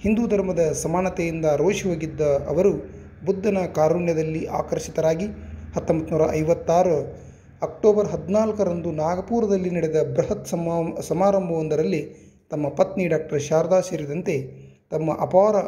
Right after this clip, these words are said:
ಅನುಯಾಯಿಗಳೊಡನೆ, ಅಭಿಮಾನಿಗಳೊಡನೆ ಬೌದ್ಧ ಧರ್ಮಕ್ಕೆ ಸೇರಿದರು. ಹತ್ತೊಂಬತ್ತು ನೂರ ಐವತ್ತಾರರ ಡಿಸೆಂಬರ್ ಆರರಂದು ಇಡೀ ದೇಶವನ್ನು ಅನಾಥವಾಗಿಸಿ ಕಾಣದ ಊರಿನತ್ತ ಪಯಣಿಸಿದ ಅಂಬೇಡ್ಕರರಿಗೆ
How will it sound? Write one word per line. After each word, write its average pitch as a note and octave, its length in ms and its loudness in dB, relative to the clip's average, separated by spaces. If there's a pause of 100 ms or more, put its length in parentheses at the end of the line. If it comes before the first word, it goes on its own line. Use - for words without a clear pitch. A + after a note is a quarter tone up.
(400)
ಅನುಯಾಯಿಗಳೊಡನೆ, F3 840 0 (480)
ಅಭಿಮಾನಿಗಳೊಡನೆ F3+ 880 2 (640)
ಬೌದ್ಧ G3 300 4
ಧರ್ಮಕ್ಕೆ D3+ 460 0 (440)
ಸೇರಿದರು. C3+ 840 -2 (380)
ಹತ್ತೊಂಬತ್ತು D3+ 420 0
ನೂರ C#3+ 100 6 (140)
ಐವತ್ತಾರರ D#3 580 2
ಡಿಸೆಂಬರ್ C#3 560 -2
ಆರರಂದು D#3 640 2 (440)
ಇಡೀ G#3 260 2 (120)
ದೇಶವನ್ನು E3 840 0 (1120)
ಅನಾಥವಾಗಿಸಿ F3 760 2 (300)
ಕಾಣದ F#3 300 0
ಊರಿನತ್ತ G3 600 0
ಪಯಣಿಸಿದ D3+ 580 -2
ಅಂಬೇಡ್ಕರರಿಗೆ D3+ 1200 0